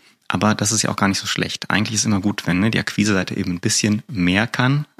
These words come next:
ähm, als dann die Display-Seite. Haben wir eben schon gesagt. Und wir wollen immer von's Große, vom Großen ins Kleine gehen. Ähm, insofern, ich bin sehr gespannt, was die Alexa fünfunddreißig, äh, so an Performance bietet im H-D-R-Bereich. Auch die Color Science wurde ja von Arri überarbeitet, ähm,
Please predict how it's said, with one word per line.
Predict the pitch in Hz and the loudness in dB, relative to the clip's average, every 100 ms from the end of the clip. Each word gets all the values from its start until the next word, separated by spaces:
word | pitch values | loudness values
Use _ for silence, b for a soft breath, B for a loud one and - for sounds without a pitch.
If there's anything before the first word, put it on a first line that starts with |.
| 254 | -6
ähm, | 98 101 101 | 0 2 0
als | 92 - | -2 -4
dann | 87 | -4
die | 85 | -4
Display-Seite. | - 151 - 123 123 123 | -2 0 2 2 0 2
Haben | 92 | 2
wir | 92 | 2
eben | 92 | 2
schon | - 90 | 2 0
gesagt. | 90 110 - | 2 -2 0
Und | 98 | 0
wir | |
wollen | 90 - | 0 0
immer | 101 | 0
von's | - 90 - | -2 -4 -2
Große, | 98 113 - - | 2 2 0 -2
vom | 92 90 | -4 0
Großen | 95 110 - | 2 2 2
ins | - - | -2 -2
Kleine | - 82 92 127 | -2 0 2 2
gehen. | 123 123 131 131 B B B B - | 4 4 4 0 B B B B -2
Ähm, | 95 90 90 87 - - - | 2 4 4 0 -6 -6 0
insofern, | 104 110 107 | 2 4 2
ich | 107 | 2
bin | 113 | 2
sehr | 113 | 2
gespannt, | 107 - 139 175 - | 0 2 0 0 -2
was | 117 - | -2 0
die | - | 0
Alexa | 110 - | 0 -2
fünfunddreißig, | 113 104 98 101 104 - 98 - | 0 0 2 0 2 0 -2 -2
äh, | 101 92 92 B B B B B | 0 0 0 B B B B B
so | - 107 | -4 -2
an | - 92 92 | 0 0 0
Performance | 95 101 98 92 - | -2 2 2 2 0
bietet | - - 165 | 0 0 0
im | - 120 | 0 2
H-D-R-Bereich. | 127 131 - 131 123 - 120 127 - | 2 2 0 0 0 0 0 0 -2
Auch | 101 - | -4 -2
die | 98 92 | -4 -2
Color | - 110 113 | -2 0 0
Science | - 107 110 - | 0 0 0 0
wurde | 101 92 | 0 0
ja | |
von | - | -2
Arri | - 92 95 | -4 -2 -2
überarbeitet, | - 92 - 101 127 110 120 - - | -2 -2 2 2 2 2 -2 0 -2
ähm, | 101 98 95 | 0 0 0